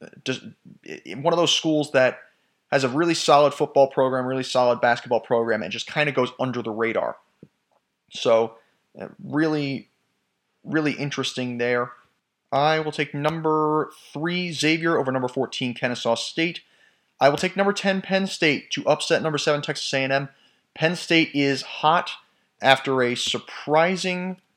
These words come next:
run to the Big Ten championship game, losing to Purdue.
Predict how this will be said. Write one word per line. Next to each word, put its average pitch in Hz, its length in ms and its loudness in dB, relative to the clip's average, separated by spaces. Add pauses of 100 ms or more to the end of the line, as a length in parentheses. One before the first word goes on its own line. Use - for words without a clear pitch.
(160)
run 131 600 0
to 131 260 -4
the 120 440 -4 (120)
Big 147 200 -4
Ten 139 480 -2 (320)
championship 147 800 -2
game, 135 360 -2
losing 127 340 -4
to 120 500 -6 (520)
Purdue. 147 760 -2